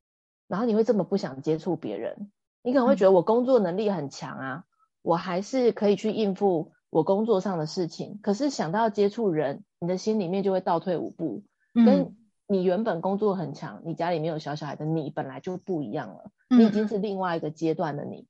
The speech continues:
Speaker 1: 所以对于工作来说，假设这一个压力，我们在那个油水分离表里面就是这样，这个压力有可能占据你心思的三分之二。
Speaker 2: 嗯。
Speaker 1: 你就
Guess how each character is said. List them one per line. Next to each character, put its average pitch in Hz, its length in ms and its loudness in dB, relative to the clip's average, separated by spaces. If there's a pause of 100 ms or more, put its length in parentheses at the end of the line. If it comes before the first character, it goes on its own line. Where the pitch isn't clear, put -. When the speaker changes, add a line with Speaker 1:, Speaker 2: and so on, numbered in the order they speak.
(220)
Speaker 1:
所 285 140 0
以 254 180 -2 (460)
对 262 180 4
于 208 60 2
工 214 280 0
作 214 200 2
来 151 180 0
说， 180 180 -2
假 160 200 -6
设 208 120 -2
这 202 240 2
一 208 60 4
个 190 140 0
压 170 240 2
力， 175 240 0
我 - 40 -4
们 160 120 -2
在 226 100 4
那 240 60 2
个 220 80 4
油 170 180 6
水 160 160 2
分 165 220 -2
离 147 80 -2
表 117 220 0
里 104 80 -8
面 156 180 -4
就 156 80 -6
是 147 80 -4
这 151 160 -8
样， 160 100 -10 (340)
这 320 120 2
个 277 80 6
压 220 180 4
力 226 100 4
有 190 120 6
可 190 120 -2
能 165 200 -2
占 185 240 0
据 185 160 0
你 143 160 -2
心 170 280 -2
思 165 260 -4
的 139 160 0
三 156 260 -6
分 147 160 -4
之 - 160 -8
二。 - 300 -6 (360)
Speaker 2:
嗯。 202 280 4
Speaker 1:
你 175 80 -2
就 - 100 -12